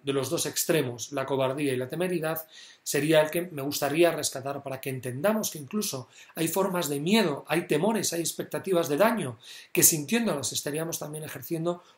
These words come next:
una forma de valentía. Es decir, temer lo que se debe es también ser valiente. En este sentido, me gustaría también rescatar unas palabras, eh,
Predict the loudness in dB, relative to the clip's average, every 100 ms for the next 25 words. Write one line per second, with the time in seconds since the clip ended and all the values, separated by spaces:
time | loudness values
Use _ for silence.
0 | 0 4 4 6 4 4 2 2 -2 -4
1 | -2 -2 -2 _ _ -6 -4 -4 -6 -6
2 | _ _ _ -2 2 4 4 0 0 0
3 | 2 2 0 -2 -8 _ _ _ _ -2
4 | 0 0 0 -2 2 2 2 -2 0 0
5 | -2 -12 -20 _ _ -20 -20 -20 -20 _
6 | _ _ _ -2 4 6 4 0 0 4
7 | 4 4 -6 -14 -12 -10 -6 0 0 0
8 | -2 -6 -6 -6 -2 0 -2 -4 _ _
9 | _ -6 0 2 2 4 8 8 6 0
10 | -4 -6 -12